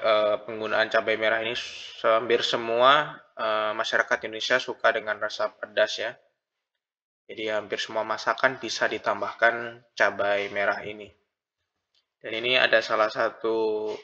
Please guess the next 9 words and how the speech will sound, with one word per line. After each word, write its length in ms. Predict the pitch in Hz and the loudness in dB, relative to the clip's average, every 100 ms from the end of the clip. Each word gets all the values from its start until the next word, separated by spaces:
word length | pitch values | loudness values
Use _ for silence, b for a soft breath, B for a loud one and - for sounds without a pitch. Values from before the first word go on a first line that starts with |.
| _ | _
website, 560 | 113 - - 120 143 - - _ _ _ _ - | -4 -2 4 6 4 -4 -18 _ _ _ _ -12
situs 560 | 113 - - 139 - | -12 -8 -4 -2 0
yang 480 | 113 113 113 113 110 | 2 2 -2 -8 -6
memberi 400 | 113 113 107 110 | -6 0 0 0
tips. 400 | - 127 - - | 0 -2 0 -2
Yang 240 | 113 113 | -2 -2
pertama, 560 | 107 107 117 135 165 - | 4 4 6 4 4 -6
kita 320 | - - 127 | -10 0 0
dianjurkan 1120 | 123 113 110 104 104 110 104 - 127 135 131 | 0 -4 0 2 2 0 -4 4 4 4 -10